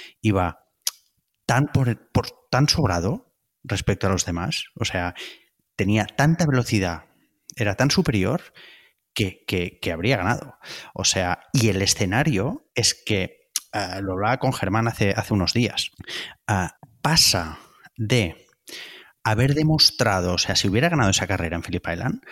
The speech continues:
pasa de demostrar que es capaz de superar una situación complicada como la de Mandalika, en la que se cae, y decir,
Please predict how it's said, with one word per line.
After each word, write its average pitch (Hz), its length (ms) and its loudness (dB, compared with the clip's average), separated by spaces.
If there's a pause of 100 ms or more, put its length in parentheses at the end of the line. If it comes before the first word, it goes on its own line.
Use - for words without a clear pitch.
(440)
pasa 117 500 0
de 104 240 2
demostrar 98 800 2 (160)
que 127 140 4
es - 140 4
capaz - 580 -2 (340)
de 110 240 2
superar 117 500 2
una 139 120 4
situación 123 400 2
complicada 113 1000 0
como 101 220 4
la 95 120 4
de 92 80 2
Mandalika, 92 760 0
en 98 140 0
la 90 80 0
que 90 100 -4
se - 160 0
cae, 143 240 0 (320)
y 123 120 4
decir, 107 540 0